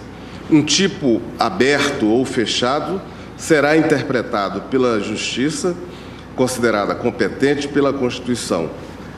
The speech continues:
A má redação ou até mesmo a contrariedade diante da disciplina penal de determinado tema não nos autoriza a fazer pouco caso da escolha do Constituinte.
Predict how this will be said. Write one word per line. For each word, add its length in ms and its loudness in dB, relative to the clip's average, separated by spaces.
A 140 2
má 260 6
redação 680 2
ou 80 2
até 200 0
mesmo 380 2
a 40 -4
contrariedade 1120 2
diante 420 -2
da 120 2
disciplina 640 0
penal 560 0
de 120 -4
determinado 640 -2
tema 400 0
não 280 4
nos 200 2
autoriza 640 2
a 40 -2
fazer 400 0
pouco 280 0
caso 560 0
da 120 2
escolha 580 0
do 100 2
Constituinte. 880 -4